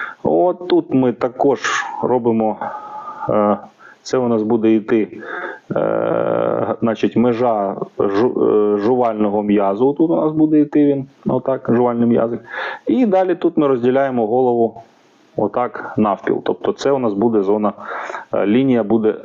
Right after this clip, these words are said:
для очей. Далі, далі я рекомендую, бо тут, бо далі якби різні є підходи, я рекомендую це починати з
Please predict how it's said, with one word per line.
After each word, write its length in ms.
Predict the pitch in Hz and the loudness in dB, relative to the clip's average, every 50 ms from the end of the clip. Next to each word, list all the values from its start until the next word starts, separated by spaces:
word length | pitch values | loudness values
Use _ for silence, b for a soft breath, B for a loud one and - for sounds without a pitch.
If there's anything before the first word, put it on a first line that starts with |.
| - | -4
для 340 | - 101 104 101 107 110 - - | -2 0 2 2 2 0 0 -2
очей. 420 | - 110 104 - - - 98 92 - - | -2 -4 -2 0 -2 0 0 0 0 0
Далі, 460 | 104 110 147 185 226 233 208 151 110 | 0 0 2 2 2 2 2 0 0
далі 320 | 110 123 123 113 107 101 | 0 0 0 0 2 2
я 140 | 110 139 156 | 2 2 2
рекомендую, 640 | 165 147 - 127 123 123 120 120 139 175 190 175 151 | 0 0 -2 -2 0 0 2 2 4 4 4 4 4
бо 120 | 123 120 | 2 0
тут, 220 | 117 - 143 135 120 | 0 0 0 0 2
бо 380 | 113 107 98 - 110 113 117 | 0 2 2 2 2 2 2
далі 540 | 123 143 156 156 147 143 135 127 123 120 117 | 2 0 0 2 2 4 4 4 4 4 2
якби 300 | 113 113 107 107 110 123 | 2 2 2 2 2 2
різні 300 | 131 123 107 107 110 107 | 2 2 2 2 4 4
є 120 | 107 104 | 4 2
підходи, 460 | 101 - 117 - - 175 196 190 160 123 | 2 0 -2 0 2 2 2 2 2 2
я 120 | 123 135 | 2 2
рекомендую 640 | 139 139 135 - 113 113 110 110 107 131 139 135 123 113 | 2 0 -2 -2 0 0 2 2 2 2 2 2 2 0
це 220 | - - 113 113 | 0 0 0 -2
починати 680 | 110 - 107 104 - 110 104 110 120 120 - - 113 104 | 0 0 -2 -2 0 0 0 0 0 -2 0 2 2 2
з 340 | 98 98 101 104 202 - | 2 2 2 2 2 2